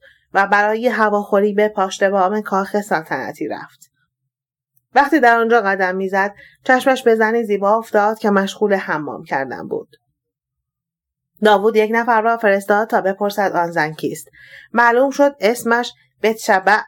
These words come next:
دختر الیام و همسر اوریای حیتی است. پس تا داوود پیغامی به یوآب نوشت و نامه را همراه اوریا نزد وی فرستاد. در نامه نوشت: «وقتی جنگ شدت می‌گیرد،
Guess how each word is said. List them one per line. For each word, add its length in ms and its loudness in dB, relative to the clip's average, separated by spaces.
دختر 460 4
الیام 520 -2
و 80 2
همسر 600 2
اوریای 540 0
حیتی 520 -4
است. 360 -10
پس 220 2
تا 380 2
داوود 380 4
پیغامی 560 2
به 180 6
یوآب 440 0
نوشت 440 -2
و 160 2
نامه 260 2
را 120 4
همراه 540 0
اوریا 460 0
نزد 280 0
وی 220 0
فرستاد. 640 -12
در 160 6
نامه 280 2
نوشت: 480 0
«وقتی 300 0
جنگ 340 0
شدت 460 -2
می‌گیرد، 580 -4